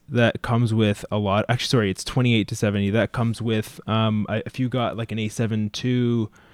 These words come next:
um, I think it may have even been around for the A seven one. I'm not sure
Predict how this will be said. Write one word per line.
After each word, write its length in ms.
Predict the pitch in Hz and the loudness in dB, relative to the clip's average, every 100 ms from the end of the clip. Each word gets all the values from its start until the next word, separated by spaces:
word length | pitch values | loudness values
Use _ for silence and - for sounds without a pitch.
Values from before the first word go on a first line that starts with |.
| - - | -20 -6
um, 600 | - 101 98 98 95 87 - _ _ - | 0 2 2 2 0 -2 -6 _ _ -6
I 60 | 107 | -6
think 300 | - 131 151 | -2 0 2
it 100 | - | 2
may 260 | 113 117 | 2 2
have 420 | 131 - 107 110 - | 2 0 -2 -2 -4
even 380 | 104 113 110 | -6 -4 -4
been 220 | 104 110 107 | -4 -6 -4
around 640 | 101 101 101 104 101 98 | -4 -4 -4 -4 -6 -8
for 300 | - - 110 | -12 -6 -2
the 240 | 101 98 - | 0 -2 -2
A 140 | 98 | -2
seven 360 | 107 113 104 98 | -2 -2 -2 -2
one. 200 | 95 107 | -2 -2
I'm 80 | 107 | -2
not 180 | 120 - | -4 -4
sure 440 | - 120 113 107 | -6 -2 -2 -2